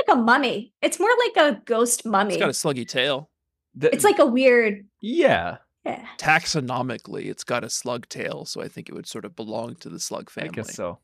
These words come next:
Speaker 2: You know?
Speaker 3: I mean, if you
Speaker 1: Sure.
Speaker 3: really wanna try to ram it through, sure.
Speaker 2: I don't, I don't, no, no, no.
Speaker 3: You run one of those things before, Erica?
Speaker 1: Have I? Absolutely not. I tend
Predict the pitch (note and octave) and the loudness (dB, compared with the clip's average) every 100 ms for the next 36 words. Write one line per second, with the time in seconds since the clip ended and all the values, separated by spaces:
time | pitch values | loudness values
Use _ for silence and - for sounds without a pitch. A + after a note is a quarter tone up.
0 | _ - G2+ F2 B2 C3 B2+ B2 B2+ B2 | _ -18 -16 -12 -8 -4 -6 -4 -4 -2
1 | A2 G#2+ G2 G2 F#2+ - F2+ F2+ F2+ F2 | 0 0 0 -2 -4 -4 -4 -4 -6 -6
2 | E2 - E2+ D#2+ D2 - _ - G#2+ C#2 | -8 -10 -8 -6 -6 -10 _ -8 -6 -6
3 | C2+ _ _ _ E3+ G#3+ D#3+ C#3 D#3 A#2 | -10 _ _ _ 2 4 4 4 2 2
4 | C3+ B2 - - D3+ G2+ F3+ D#3+ B2 - | 0 -2 -4 -8 -6 -4 -2 -2 -2 -8
5 | _ _ _ F3 E3 D3 E3 F3 F3 F3 | _ _ _ 4 6 6 6 4 6 4
6 | - F3+ E3 E3 D#3+ D#3+ E3+ F#3+ _ - | 4 0 0 -2 -2 0 0 0 _ -8
7 | E3 F3 F3+ F3 - C4+ C4+ B3 D#4 E4 | -6 -2 -4 -4 0 2 6 6 6 2
8 | - C4+ B3+ - B3 A#3+ A#3+ A3 G#3 - | 2 4 4 4 2 2 4 6 6 4
9 | G4 - G4+ | 2 4 2